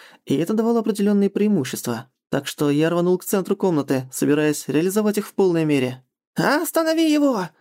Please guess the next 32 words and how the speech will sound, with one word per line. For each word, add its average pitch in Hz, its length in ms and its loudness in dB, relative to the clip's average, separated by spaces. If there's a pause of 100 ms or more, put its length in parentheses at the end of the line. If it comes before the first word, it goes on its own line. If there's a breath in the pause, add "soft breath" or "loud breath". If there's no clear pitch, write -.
(260)
орет 127 260 0
сверху 147 320 0
Мим, 170 300 2
тщетно 240 360 -2
паля 202 280 2
по 196 100 0
мне 165 260 2
всем 170 300 -2
своим 165 220 0
арсеналом. 147 600 -2 (380)
Пол 151 200 4
передо 156 220 2
мной 160 200 0
вздымается 175 560 -2
метра 180 260 2
на 196 200 2
три 131 320 0
и 147 120 2
накатывает 240 540 0
словно 202 300 2
цунами, 165 680 0
но 139 320 0
перепрыгнуть 147 720 0
эту - 180 -4
преграду 160 480 0
даже 185 300 0
без 226 140 -2
поступи 147 600 0
особого 170 460 -2
труда 165 260 0
не 143 100 -2
составляет. 156 640 -4